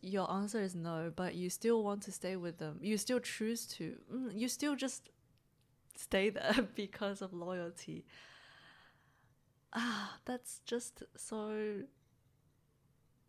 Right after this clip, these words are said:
twisted, so bad <laughs>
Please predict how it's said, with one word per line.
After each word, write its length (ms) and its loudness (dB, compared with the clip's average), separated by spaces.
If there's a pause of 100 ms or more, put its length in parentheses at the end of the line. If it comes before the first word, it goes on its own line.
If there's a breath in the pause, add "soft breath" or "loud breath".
(200)
twisted, 680 -6
so 380 -4 (1120)
bad 440 -6 (140)
<laughs> 40 0